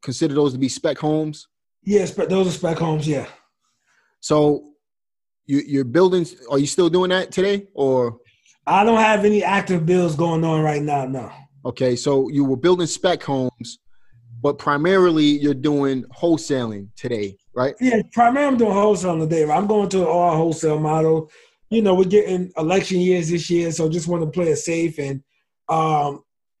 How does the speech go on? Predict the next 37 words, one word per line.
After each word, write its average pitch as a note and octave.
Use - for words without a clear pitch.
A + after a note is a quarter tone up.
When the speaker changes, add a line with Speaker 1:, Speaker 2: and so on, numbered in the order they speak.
Speaker 2:
the D#3+
reason G3
I F#3+
was, F3
you F#3+
know, D#3+
I'm D#3+
at F3+
the, D3+
the D#3
amount E3
of D3+
deals F3+
I D#3+
mean, D#3+
I'm D3+
now, E3+
like, C#3+
previous F3
years, F3
I D#3+
was E3
doing D#3
a D3+
lot D#3+
of D3+
rehabbing D#3
and, C#3+
um, B2+
a G3+
lot C#4
of F#3+
rehabbing F3
and, D3+
and D3+
new F#3+
construction. D#3